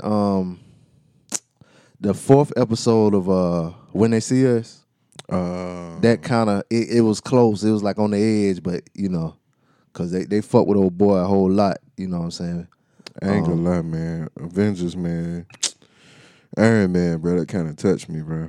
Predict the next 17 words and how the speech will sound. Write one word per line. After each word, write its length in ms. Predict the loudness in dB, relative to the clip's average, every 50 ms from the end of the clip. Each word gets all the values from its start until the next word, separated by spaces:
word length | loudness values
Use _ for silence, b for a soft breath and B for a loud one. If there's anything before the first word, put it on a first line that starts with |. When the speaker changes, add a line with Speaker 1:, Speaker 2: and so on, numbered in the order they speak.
| 0 2
Speaker 1:
Avengers 480 | 2 2 4 2 2 2 0 0 2
was 260 | 4 6 6 6 4 2
close. 420 | 2 4 4 4 4 4 0 0
That 140 | 0 2 2 2
was 120 | 2 0
close. 460 | 0 0 2 4 4 2 0 -2 -10 -16 B B B B B B B
But 160 | 4 6 8
you 80 | 8 10
know 140 | 10 10 12
what 200 | 12 10 8 6
did 180 | 6 6 6
it 40 | 6 4
for 100 | 4 4
me, 160 | 4 6 6
though? 280 | 8 6 6 4 4 -2 b b b
Speaker 2:
What 180 | -2 0 2 6
Speaker 1:
Not 60 | 6